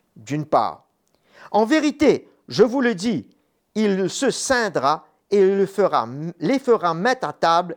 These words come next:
et s'approchera pour les servir. » Ça, c'est un verset qui me brise le cœur quand je lis cela, de réaliser que le maître qui nous a confié l'œuvre vient maintenant vers nous pour servir ses serviteurs. Frères et sœurs,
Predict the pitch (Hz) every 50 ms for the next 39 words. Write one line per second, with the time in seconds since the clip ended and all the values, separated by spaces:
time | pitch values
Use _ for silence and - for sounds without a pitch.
0 | - - 156 147 - - 196 190 190 - - 180 190 185 180 - - - 127 143
1 | 143 143 - _ _ _ _ - 147 135 127 135 127 - 131 117 110 95 104 113
2 | 110 101 101 98 _ _ _ _ _ _ - 214 202 202 202 - 180 156 139 127
3 | 135 175 180 175 160 - - 175 180 180 180 - _ _ _ _ _ - - 156
4 | 139 139 139 127 147 185 196 180 165 175 156 156 160 156 156 156 151 139 139 120
5 | 127 139 135 131 123 - _ _ _ - 127 175 190 - - 143 117 101 117 131
6 | - - _ _ _ _ _ _ _ 135 151 147 160 165 170 175 165 147 202 214
7 | 208 - 175 160 151 147 147 170 196 190 190 - - - _ _ _ _ _ -
8 | 160 151 156 143 170 156 - - 190 190 180 185 - 185 170 151 123 117 143 151
9 | 143 160 190 185 - - _ _ _ _ _ _ - 110 107 131 190 202 196 185
10 | 160 - 165 160 180 190 170 139 147 139 127 131 139 156 180 175 - _ _ _
11 | _ - 143 143 143 139 135 131 - _ _ _ _ - - - - 151 143 127
12 | 117 110 123 120 120 127 127 127 127 - _ _ _ _ - - 131 - - 127
13 | 113 101 107 - - 117 98 98 90 - - _ _ _ _ _ _ _ _ _
14 | _ _ _ - - 165 185 170 175 170 - 170 170 175 180 185 180